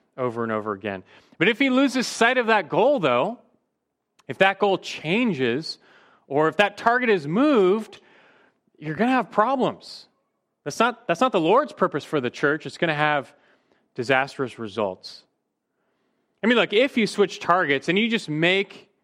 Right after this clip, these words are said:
the goal of your ministry about filling a building, well, look, you don't really need to stress too much the preaching of the word. I mean, it's not that serious.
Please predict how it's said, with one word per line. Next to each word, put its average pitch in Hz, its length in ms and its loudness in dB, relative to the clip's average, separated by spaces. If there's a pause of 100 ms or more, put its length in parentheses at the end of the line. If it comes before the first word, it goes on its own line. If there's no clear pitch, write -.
(120)
the 147 80 -2
goal 160 340 0
of 135 120 -4
your 143 100 0
ministry 143 460 -2
about 135 400 -2 (420)
filling 147 420 -2
a 117 60 -4
building, 196 720 0 (1120)
well, 240 140 2
look, 160 180 2
you 233 60 -2
don't 233 140 2
really 175 160 2
need 147 140 0
to 123 60 2
stress 135 540 -2
too - 180 -6
much 123 360 -2
the 117 120 -6
preaching 135 440 -6
of 107 100 -10
the 104 100 -6
word. 104 460 -2
I - 320 -16
mean, 240 60 2
it's - 100 -6
not 147 220 -2
that 156 260 0
serious. 123 460 -2